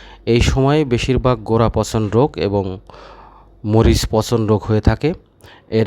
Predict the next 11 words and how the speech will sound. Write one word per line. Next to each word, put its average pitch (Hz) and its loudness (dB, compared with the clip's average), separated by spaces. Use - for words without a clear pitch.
একটি - -6
কারণ 113 2
হলো 127 0
অনবরত 104 0
বৃষ্টি - 0
হওয়া। 110 2
মরিচ 113 2
গাছে 127 0
অনবরত 113 0
বৃষ্টি - 0
হলে 117 2